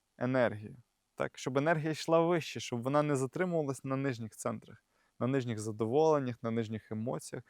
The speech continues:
щоб вона піднімалася вище. Щоб вона піднімалася вище, тут необхідна чистота.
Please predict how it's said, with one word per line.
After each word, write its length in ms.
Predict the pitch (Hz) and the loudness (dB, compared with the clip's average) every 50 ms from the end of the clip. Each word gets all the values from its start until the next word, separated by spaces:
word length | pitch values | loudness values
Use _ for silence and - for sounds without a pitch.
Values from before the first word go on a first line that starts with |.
| - - _ | -20 -20 _
щоб 180 | - - 127 127 | -14 -8 -4 -2
вона 100 | 135 127 | -2 -2
піднімалася 680 | - 135 123 120 127 127 127 123 123 120 - - 120 | -2 -2 -4 -2 0 2 4 4 4 2 0 -4 -8
вище. 360 | 113 104 127 120 - - - _ _ _ _ _ _ - - - - _ | -8 -10 -12 -14 -14 -18 -20 _ _ _ _ _ _ -20 -20 -20 -20 _
Щоб 180 | - - - 143 | -6 -2 0 0
вона 260 | 135 143 147 156 156 | 2 2 4 4 4
піднімалася 600 | 143 - 151 147 151 151 151 156 160 156 - - 151 | 4 2 -2 -2 0 2 4 4 4 4 4 2 2
вище, 300 | 165 208 226 - - 147 | 4 2 2 0 -2 -2
тут 200 | - 151 135 - | 0 -2 -2 -2
необхідна 460 | 143 139 - - - 160 143 143 135 | -2 -6 -4 -6 -6 -6 -4 -4 -4
чистота. 640 | - - - - - - - 117 - - 95 113 | -4 -6 -8 -6 -6 -4 -6 -4 0 -2 -2 -2